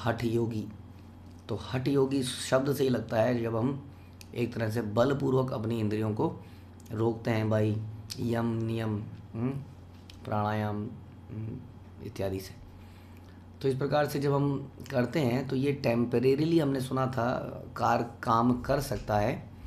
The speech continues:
but ये अधिक समय तक काम नहीं करेगा। क्यों? क्योंकि इंद्रियाणि प्रमाथीनि, जो बता रहे हैं।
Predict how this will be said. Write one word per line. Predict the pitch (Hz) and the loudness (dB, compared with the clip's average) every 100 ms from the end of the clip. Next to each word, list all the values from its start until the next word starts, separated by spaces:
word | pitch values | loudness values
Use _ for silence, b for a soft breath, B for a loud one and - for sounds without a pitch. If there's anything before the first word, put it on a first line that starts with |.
| B B B - | B B B -6
but | 117 123 | 0 2
ये | 127 156 - | 4 2 0
अधिक | 131 156 151 | 0 0 0
समय | 143 143 | -2 0
तक | 143 139 | -2 0
काम | 135 | 2
नहीं | 131 123 | 4 4
करेगा। | 123 123 143 | 4 2 0
क्यों? | 143 160 190 | -2 0 0
क्योंकि | 185 139 131 131 127 | 0 -2 0 -2 2
इंद्रियाणि | 135 143 143 156 156 165 170 - | 4 4 4 4 4 2 0 2
प्रमाथीनि, | 120 117 107 - - - | 4 4 2 -4 -10 -10
जो | - | -10
बता | - - - | -10 -10 -10
रहे | - | -12
हैं। | - | -12